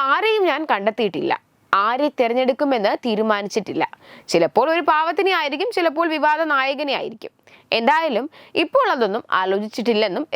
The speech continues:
രേണു പറയുന്നു. സുധിച്ചേട്ടനെ വിറ്റ് കോടികൾ ഉണ്ടാക്കിയെന്ന അധിക്ഷേപങ്ങൾക്കും രേണു മറുപടി നൽകി. "സുധിച്ചേട്ടൻ്റെ പേര്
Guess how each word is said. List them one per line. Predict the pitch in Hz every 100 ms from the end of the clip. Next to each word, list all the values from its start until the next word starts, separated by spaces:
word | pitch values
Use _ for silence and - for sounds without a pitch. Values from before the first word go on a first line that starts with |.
| 277
രേണു | 285 277 170
പറയുന്നു. | 147 139 202 - _ _ _ - - -
സുധിച്ചേട്ടനെ | 359 392 440 427 403 392
വിറ്റ് | 311 285 - 269
കോടികൾ | 254 269 311 320 247
ഉണ്ടാക്കിയെന്ന | 247 262 269 277 247
അധിക്ഷേപങ്ങൾക്കും | 214 - 269 226 220 220 - 180 320 - - 240
രേണു | 247 233 - 208
മറുപടി | 214 208 220 214 156
നൽകി. | 139 175 - - _ - - -
"സുധിച്ചേട്ടൻ്റെ | - 277 285 330 311 294 294
പേര് | 269 311